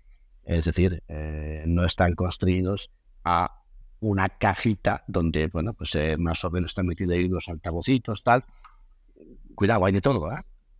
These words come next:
Pero de entrada te diría que los abiertos, más que suenan mejor, y te digo algo más, causan menor fatiga auditiva, ¿vale?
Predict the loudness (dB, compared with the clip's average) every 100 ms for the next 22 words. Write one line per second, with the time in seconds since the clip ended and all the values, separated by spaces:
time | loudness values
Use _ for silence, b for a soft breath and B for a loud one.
0 | -2 2 4 4 4 4 4 4 2 0
1 | 0 2 0 0 -2 -4 -4 0 0 0
2 | 0 -2 -2 0 2 2 2 0 0 0
3 | -2 0 -2 -4 -8 -18 _ -20 -20 -20
4 | -2 0 2 2 4 6 6 2 0 -2
5 | 2 2 2 -6 -12 -20 -4 0 2 2
6 | 0 -2 -6 -20 -20 _ _ -20 -20 _
7 | -2 0 0